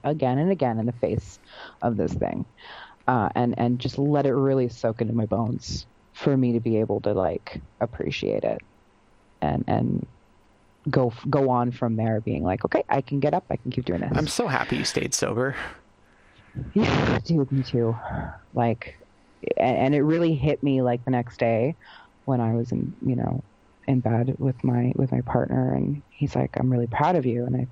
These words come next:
Speaker 1: said, "Well, yeah, thanks, me too." And he's like, "What, where would you be right now if that had happened?" And I, and I really thought about it. You know, you can play the tape forward,
Speaker 2: Yeah.
Speaker 1: and I knew where I'd be, and it was, it would have been really dark, and it would have been really hard for me to get back to where I am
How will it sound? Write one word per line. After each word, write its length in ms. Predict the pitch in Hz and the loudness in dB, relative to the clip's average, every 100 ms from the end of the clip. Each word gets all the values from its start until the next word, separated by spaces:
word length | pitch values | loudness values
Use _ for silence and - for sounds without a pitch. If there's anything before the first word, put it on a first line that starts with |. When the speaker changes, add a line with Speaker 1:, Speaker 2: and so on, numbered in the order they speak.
| 135 | -8
Speaker 1:
said, 200 | - 127 - | -6 -6 -2
"Well, 220 | 135 - | -2 0
yeah, 200 | 165 160 | 0 0
thanks, 460 | 147 - 147 135 - | 0 -2 -2 -2 -4
me 100 | 170 | -2
too." 340 | 160 226 220 151 | 0 2 4 2
And 220 | 143 135 - - - - | 0 -4 -10 -20 -18 -14
he's 200 | - 143 | -4 -2
like, 100 | 131 | 0
"What, 180 | 127 135 - | 0 -2 0
where 180 | 139 135 | 2 2
would 120 | 131 | 2
you 60 | 127 | -2
be 200 | 127 165 | 0 0
right 180 | 151 139 | 2 0
now 200 | 131 135 | -2 -2
if 80 | 131 | -2
that 100 | 131 | -2
had 80 | 131 | 0
happened?" 540 | 131 135 - 135 151 - | -2 -2 -4 -4 -6 -2
And 120 | 131 | 0
I, 100 | 123 | 0
and 160 | - 139 - | 0 -2 -4
I 140 | 147 160 | 0 2
really 280 | 190 196 | 4 2
thought 280 | 147 180 175 | 2 2 2
about 220 | 139 120 113 | 2 2 0
it. 120 | - - | -4 -2
You 80 | 143 | 0
know, 40 | |
you 160 | 135 147 | 0 0
can 140 | 147 | -2
play 220 | 139 160 | 0 0
the 100 | 139 | 0
tape 280 | 131 151 156 | -2 -2 -2
forward, 280 | - 185 214 | 0 2 4
Speaker 2:
Yeah. 220 | 226 214 | 4 4
Speaker 1:
and 140 | 131 127 | 0 0
I 200 | - 160 | 2 2
knew 180 | 151 139 | 4 2
where 140 | 123 | 2
I'd 80 | 120 - _ | -2 -8 _
be, 260 | - 104 117 117 | 0 0 0 -4
and 160 | - 139 | 0 2
it 60 | |
was, 180 | 110 143 | 2 0
it 160 | - 143 | 2 2
would 160 | 139 139 | 2 0
have 140 | 131 | 0
been 120 | 127 117 | 0 2
really 300 | 127 135 135 | 4 4 4
dark, 360 | 127 120 120 - _ - - - - | 2 2 -2 -20 _ -20 -20 -20 -4
and 120 | 135 | 0
it 40 | 131 | 2
would 140 | 127 123 | 4 2
have 160 | 117 123 - - - - - | 0 -6 -20 -20 -20 -18 -6
been 440 | - 131 131 120 | -4 0 2 2
really 400 | 123 139 156 170 | 4 4 4 4
hard 240 | 165 160 | 4 2
for 80 | 156 | 2
me 100 | 147 | 0
to 60 | 139 | 2
get 140 | 135 | 0
back 240 | - 117 117 | 0 -2 -2
to 60 | - | -4
where 180 | 117 113 | 0 2
I 60 | |
am 260 | 113 117 | 2 0